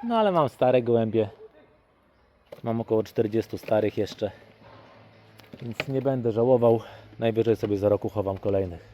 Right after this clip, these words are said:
i rok selekcji będzie w plecy. Trudno.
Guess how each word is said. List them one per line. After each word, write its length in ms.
i 120
rok 200
selekcji 400
będzie 240
w 40
plecy. 320
Trudno. 340